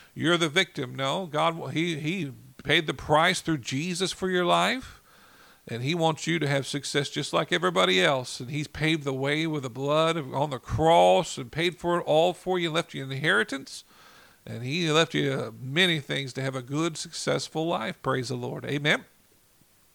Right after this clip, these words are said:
Has to do with stinking thinking. <laughs> And we need to think of the mind of Christ. I don't remember Christ ever going, "Oh, I'm just, I'm not ever gonna be, achieve anything, and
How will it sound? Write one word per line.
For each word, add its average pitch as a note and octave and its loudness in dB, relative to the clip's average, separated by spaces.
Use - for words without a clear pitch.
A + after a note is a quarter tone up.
Has D3 2
to C#3 -8
do D#3+ 0
with C#3+ -2
stinking F#3+ -2
thinking. A#3+ -4
<laughs> - -4
And A#2+ -6
we C#3+ 0
need D#3 0
to C#3+ 0
think C#3+ -2
of C3+ -6
the C#3 -2
mind C#3+ 0
of B2+ -6
Christ. C3+ 0
I C#3 -2
don't F#3 0
remember D3 -2
Christ C#3+ 0
ever C#3 2
going, C#3 -2
"Oh, D3+ 2
I'm D3+ 2
just, D3 -6
I'm D3 -2
not D3 2
ever D3+ 2
gonna D#3 0
be, D#3+ 0
achieve D3 -2
anything, C3 -6
and B2 -8